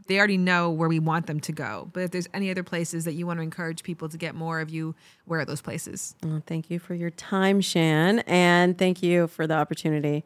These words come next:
Speaker 2: Um, they can find the book, F the Fairy Tale Book, just the letter F, the Fairy Tale Book. And I also do the Dates and Mates podcast every Tuesday, like clockwork. It's been eleven seasons of a labor of love.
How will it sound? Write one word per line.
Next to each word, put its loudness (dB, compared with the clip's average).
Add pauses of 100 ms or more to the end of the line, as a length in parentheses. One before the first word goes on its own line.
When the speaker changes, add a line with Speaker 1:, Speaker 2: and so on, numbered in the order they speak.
(500)
Speaker 2:
Um, 6 (920)
they 6
can 6
find 6
the 4
book, 6 (140)
F 4
the 4
Fairy 6
Tale 4
Book, 4 (160)
just -2
the 4
letter 6
F, 2
the 0
Fairy 2
Tale 0
Book. 0 (480)
And 8
I 8
also 6
do 2
the 4
Dates 4
and 4
Mates 4
podcast 4 (140)
every 2
Tuesday, 4
like 4
clockwork. 6
It's -2
been 4
eleven 8
seasons 6 (640)
of 4
a 6
labor 4
of 2
love. 4